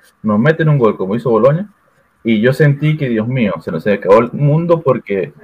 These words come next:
remontarlo es tan difícil en esta Juventus por el estilo de juego. No entiendo cómo, cómo vamos a salir. Ya será después, verán, pero estamos muy mal. Señor Cano.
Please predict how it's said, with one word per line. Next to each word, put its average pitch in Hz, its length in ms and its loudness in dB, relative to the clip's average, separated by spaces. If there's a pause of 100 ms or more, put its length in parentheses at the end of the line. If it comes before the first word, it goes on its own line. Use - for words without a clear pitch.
remontarlo 143 840 6
es 165 100 4
tan 143 180 0
difícil 127 580 -6 (520)
en 104 140 0
esta 107 240 -4
Juventus 123 380 -2 (800)
por 107 140 2
el 98 80 -2
estilo 139 240 -4
de 131 60 -6
juego. 151 260 0 (240)
No 107 180 -4
entiendo 139 460 -2
cómo, 110 440 -4 (140)
cómo 110 160 -2
vamos 107 220 -2
a - 20 -20
salir. - 220 -8 (720)
Ya 107 160 4
será 123 220 0
después, 110 440 2
verán, 107 300 2
pero 87 320 -4
estamos - 320 -14 (100)
muy - 160 -4
mal. 156 240 -8 (1300)
Señor 101 200 -8
Cano. 110 280 -4